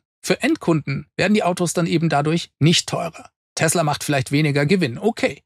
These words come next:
Aber sie überleben es eben. Und einen größeren Einfluss meiner Meinung nach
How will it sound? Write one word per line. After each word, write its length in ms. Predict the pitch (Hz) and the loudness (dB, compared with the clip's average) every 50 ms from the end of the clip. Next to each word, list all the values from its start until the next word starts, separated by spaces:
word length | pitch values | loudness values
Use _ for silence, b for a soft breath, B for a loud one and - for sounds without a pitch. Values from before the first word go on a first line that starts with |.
| _ _ - | _ _ 0
Aber 360 | 185 208 220 269 320 339 294 _ | 2 2 4 2 0 0 -4 _
sie 160 | - - - | -8 -6 -2
überleben 400 | 262 226 262 262 277 311 208 175 | 0 2 2 4 4 4 6 4
es 160 | 170 143 - | 4 4 2
eben. 300 | 156 147 135 131 139 - _ _ _ _ _ - | 0 -2 -4 -6 -10 -12 _ _ _ _ _ 0
Und 160 | 214 233 - | 0 0 2
einen 220 | - 185 185 175 | 2 2 2 2
größeren 340 | - 185 277 339 - 262 196 | 4 4 2 2 2 2 0
Einfluss 480 | - 160 147 139 - - - 127 - - | -2 -2 -4 -4 -4 -6 -4 -4 -4 -2
meiner 240 | 143 147 147 143 | -2 -2 -2 0
Meinung 260 | 143 147 143 147 151 165 | 0 0 0 2 2 2
nach 320 | 185 226 269 254 - - | 4 2 2 0 -2 -8